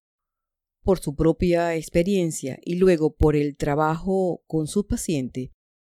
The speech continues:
llegó a ver claramente que el mundo espiritual era una base para la psique y que estábamos perdidos a menos que los seres humanos pudiéramos encontrar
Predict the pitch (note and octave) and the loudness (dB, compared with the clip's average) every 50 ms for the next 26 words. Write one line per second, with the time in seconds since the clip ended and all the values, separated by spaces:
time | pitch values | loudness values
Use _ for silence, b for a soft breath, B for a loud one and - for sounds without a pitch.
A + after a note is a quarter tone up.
0 | _ _ _ - G#3 A3 A3 - C#4+ D4+ D#4+ E4 D4+ B3 A3 G#3+ - - - G#3+ | _ _ _ 4 6 6 6 6 4 4 4 2 2 2 2 0 0 -2 -4 -2
1 | G#3+ G#3+ A3 G#3+ G#3 F3 D3 C#3 B2+ - D3 - - D#3+ D3+ E3 F#3+ A3+ B3+ A#3+ | -2 -2 -2 -2 -2 -2 -2 -2 -4 -4 -6 -2 -2 -2 0 2 2 2 2 2
2 | A#3 A3+ G3 - - - G#3 G#3+ G3+ - - D3+ C#3+ C3 B2+ B2+ B2+ - _ _ | 2 0 0 -2 -2 -2 -2 -2 -2 -2 -2 0 0 0 -2 -6 -10 -14 _ _
3 | _ _ _ _ _ _ _ _ _ _ - A3 A3+ A3 A3+ A3 - _ _ _ | _ _ _ _ _ _ _ _ _ _ 2 2 4 4 2 -2 -4 _ _ _
4 | G3 F#3+ F#3+ F#3+ F#3 E3 C#3+ C#3 E3 G3 A#3 C4+ C4+ - - C4+ C#4+ C4+ _ _ | 2 2 2 0 -2 -4 -2 0 2 2 2 0 -2 -6 -8 -8 -8 -8 _ _
5 | - D#3 D3+ C#3 C3+ C3+ C3+ - - A3 G#3 F3+ - - C#3+ C#3 D#3+ - _ _ | -2 -2 0 0 -2 -6 -6 -6 -4 -4 -4 -4 -6 -8 -10 -10 -12 -14 _ _
6 | _ _ _ _ _ - - A3 - - A3 G#3+ - - _ - B3+ C4 C4+ C4 | _ _ _ _ _ -4 -4 -4 0 0 -2 -2 -2 -2 _ 2 2 4 2 2
7 | C4 B3 A3+ - - - - D#3 D3 D3+ C#3 D#3 F#3 F#3 E3 D3 D3 D3+ D3+ - | 2 0 0 -2 -2 0 0 2 2 2 0 0 0 0 0 0 -2 -2 -2 -4
8 | - - E3+ F#3 G#3+ A#3 B3 A#3+ A#3 A#3 A3+ - - D#3+ C#3+ C#3 C#3+ - - F3+ | -6 -4 -2 0 2 2 2 2 0 -2 -4 -6 -6 -6 -6 -6 -6 -4 -4 -4
9 | F3 F#3 F#3 F3+ - F#3+ F#3 F#3 E3+ D3 C3 B2 - B2+ - - _ _ F3+ E3+ | -2 -2 -4 -4 -6 -6 -6 -6 -6 -6 -8 -10 -12 -14 -16 -20 _ _ -2 0
10 | D#3+ E3 D#3 D#3 D3 D#3 E3 E3+ E3+ - D#3+ D3+ C#3 - C#3+ C#3+ C#3+ C#3 - F3+ | 0 0 0 0 -2 -4 -6 -8 -8 -8 -10 -10 -8 -6 -6 -6 -4 -2 -2 0
11 | F#3+ G3+ G#3 G#3 - | 0 0 -2 -4 -6